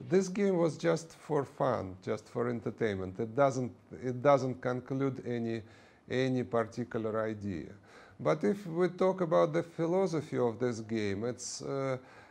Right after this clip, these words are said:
it's not violent game. It's a simple game when you try to put something in order. You have kind of random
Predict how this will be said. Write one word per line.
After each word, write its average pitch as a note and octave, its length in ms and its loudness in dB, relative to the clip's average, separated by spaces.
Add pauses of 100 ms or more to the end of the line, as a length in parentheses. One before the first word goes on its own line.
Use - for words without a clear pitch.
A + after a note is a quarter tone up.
(160)
it's C#3 240 -6
not F#3+ 140 4
violent C#3 640 6
game. B2+ 360 0
It's - 220 -6
a A#2 60 -4
simple D3 840 -4 (120)
game C3 540 0
when B2 380 0
you B2 220 -2 (120)
try B2 420 2 (200)
to A#2+ 380 -2 (440)
put D#3 200 0
something C3+ 640 4
in B2 180 2
order. F2+ 460 2
You G2+ 240 -6
have A2 220 -6
kind G#2+ 320 -2
of G2 140 -6
random A2+ 460 0